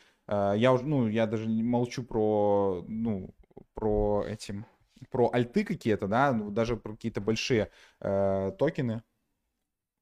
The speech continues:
сильно проседали. Поэтому вот эта история с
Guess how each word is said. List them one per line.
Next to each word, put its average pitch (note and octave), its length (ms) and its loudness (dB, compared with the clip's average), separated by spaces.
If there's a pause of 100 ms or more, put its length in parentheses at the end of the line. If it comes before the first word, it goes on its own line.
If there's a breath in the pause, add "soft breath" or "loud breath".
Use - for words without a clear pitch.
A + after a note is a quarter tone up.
(840)
сильно D3 300 2
проседали. A2+ 540 2
Поэтому C#3+ 440 0 (300 loud breath)
вот B2+ 120 -2
эта E3 220 0
история D#3+ 380 4
с - 120 -4